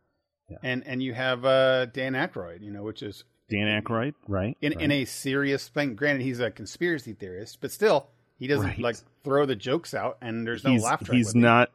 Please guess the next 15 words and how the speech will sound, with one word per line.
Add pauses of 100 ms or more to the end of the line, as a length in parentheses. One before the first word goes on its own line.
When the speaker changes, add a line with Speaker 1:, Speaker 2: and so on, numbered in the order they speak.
(180)
Speaker 1:
yeah,
he's
not
doing, (760)
I
mean,
he's
sort
of
doing
his
Dan
Aykroyd
voice,
but